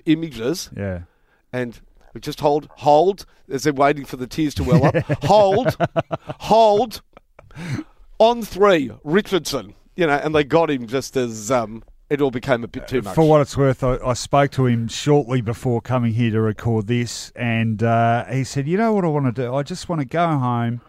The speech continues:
Speaker 2: have a couple of quiet beers, and just sort of soak it up." He was still sort of grappling with the, the reality of it. But, um, so, oh, look, all up, you, you reckon Seven's coverage pretty okay?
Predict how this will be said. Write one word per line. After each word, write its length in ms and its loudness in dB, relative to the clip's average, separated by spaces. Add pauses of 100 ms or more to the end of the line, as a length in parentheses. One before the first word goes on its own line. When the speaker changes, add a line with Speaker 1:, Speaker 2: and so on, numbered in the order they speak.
(320)
Speaker 2:
have 160 -4
a 40 -2
couple 320 -4
of 60 -8
quiet 380 -4
beers, 560 -4 (100)
and 180 -6
just 220 -8
sort 220 -6
of 80 -6
soak 400 -6
it 80 -6
up." 240 -6
He 80 -4
was 140 -2
still 340 0
sort 260 -4
of 100 -4
grappling 580 -4
with 200 -2
the, 240 -6 (460)
the 100 -4
reality 600 0
of 180 0
it. 160 -4
But, 340 -2
um, 320 2 (300)
so, 360 2
oh, 160 -2
look, 320 0
all 240 8
up, 240 4
you, 280 4
you 240 2
reckon 420 0
Seven's 720 -2
coverage 640 -4
pretty 480 -2
okay? 460 -4